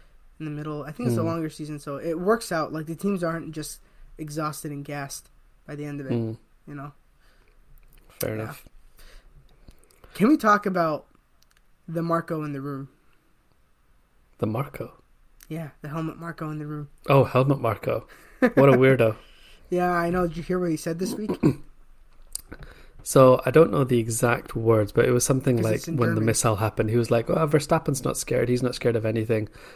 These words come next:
Speaker 2: Sergio's a little bit scared, which is surprising because, you know, he's from Mexico City. They have bombs all the time."
Speaker 1: <laughs> Yeah. How awful is that?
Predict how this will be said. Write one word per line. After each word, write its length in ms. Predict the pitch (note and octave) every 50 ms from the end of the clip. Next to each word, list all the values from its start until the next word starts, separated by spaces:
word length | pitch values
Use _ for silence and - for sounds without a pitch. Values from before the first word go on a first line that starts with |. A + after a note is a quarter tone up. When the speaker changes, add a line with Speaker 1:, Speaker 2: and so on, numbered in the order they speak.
| - -
Speaker 2:
Sergio's 460 | - - D#3+ D#3 D3+ C#3+ C#3 B2 B2+
a 60 | B2
little 240 | B2 A#2 - B2+ A#2
bit 160 | A#2 B2 -
scared, 500 | - - - A#2+ A#2 A#2 A2+ A2+ A2+ - - - - - - - - - -
which 160 | - A#2+ - B2+
is 80 | A#2+
surprising 580 | - - A#2+ - - A#2+ A#2 A#2 A2+ - A2+ A2
because, 260 | G#2+ A2 - - A2+ A#2+
you 80 | A#2
know, 80 | G#2+ G#2+
he's 140 | G#2 A#2 -
from 180 | - C#3 B2 A#2+
Mexico 380 | B2 B2 - - A#2+ - A#2
City. 320 | G#2+ - C#3 B2+ - A#2+ A2
They 140 | A#2 A#2+
have 180 | A2+ A#2+ A2+ -
bombs 260 | A2+ A2+ A2+ A2+ G#2+
all 140 | A#2+ A#2+ A#2
the 80 | A#2+ -
time." 300 | - C3 B2 A2 G#2+ - - - - - -
Speaker 1:
<laughs> 300 | - - - - - -
Yeah. 220 | G3 - A3 - - - _ _ _ - - _ _ _ - - - - - - - - - _ _ - -
How 260 | - C4+ F4 A4 -
awful 480 | - A#3 B3+ C4 B3+ - C4 B3 A3 -
is 260 | - G3+ G3 F#3+ F3+
that? 300 | F3 F3 D#3+ D#3 C#3 -